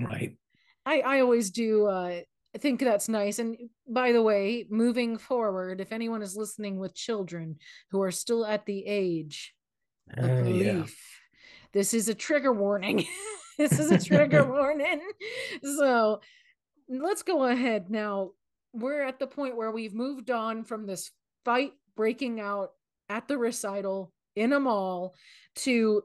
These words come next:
Speaker 2: the house. And we meet Omi, and this is where we had seen our cookies and desserts and all of that in the
Speaker 1: Yeah.
Speaker 2: kitchen. Christmas, uh, The Wonderful Life is playing there on the T V.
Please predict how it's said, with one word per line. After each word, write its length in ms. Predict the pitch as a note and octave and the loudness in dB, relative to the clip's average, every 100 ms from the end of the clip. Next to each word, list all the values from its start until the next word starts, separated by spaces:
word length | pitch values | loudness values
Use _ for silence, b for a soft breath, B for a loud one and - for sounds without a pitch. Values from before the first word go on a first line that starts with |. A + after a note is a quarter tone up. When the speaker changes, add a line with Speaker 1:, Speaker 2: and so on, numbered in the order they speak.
| - | -2
Speaker 2:
the 140 | G#3 | -4
house. 580 | G3 - A2+ - - - - | -2 -4 -6 -8 -10 -8 0
And 240 | A3+ A3 | 2 2
we 160 | A3+ A3+ | 2 2
meet 320 | A#3+ C4 A#3+ - | 2 0 -4 0
Omi, 600 | A3+ A#3 A#3 A#3 A#3 A#3 | 2 4 2 0 -2 -4
and 100 | G3+ | -4
this 80 | G#3 | -6
is 80 | A3 | -6
where 100 | G#3+ | -8
we 180 | A3 | -6
had 140 | G#3 F3+ | -6 -8
seen 220 | A3+ G#3+ | -8 -6
our 120 | G#3 - | -8 -8
cookies 640 | G#3+ G3+ - G#3+ G#3 G3+ | -8 -8 -8 -8 -6 -6
and 140 | G#3 G#3 | -6 -6
desserts 560 | G#3+ F#3+ E3+ E3+ - | -4 -4 -6 -8 -12
and 80 | F#3 | -10
all 200 | F3 F#3 | -6 -4
of 40 | G#3 | -2
that 160 | G#3 | -2
in 80 | G#3 | -2
the 40 | G3+ | -4
Speaker 1:
Yeah. 140 | G#3 | -4
Speaker 2:
kitchen. 400 | G3 - G3 F#3+ B B B | -6 -6 -8 -8 B B B
Christmas, 560 | - G#3 - G#3 F#3+ - B B B | -6 -4 -2 -4 -4 -8 B B B
uh, 160 | G3 G3 | -2 0
The 100 | G3 | 0
Wonderful 520 | G#3+ A#3 G3+ F#3 G3+ | 2 0 -2 -2 -2
Life 240 | G3+ G3+ G3 | 0 -2 -4
is 140 | - | -10
playing 420 | - A3+ A3 G#3+ | -6 -4 -2 -4
there 160 | G#3+ G#3 | -4 -6
on 80 | F#3+ | -8
the 60 | |
T 220 | F3+ G#3 | -8 -4
V. 220 | G#3 F#3+ | -2 -2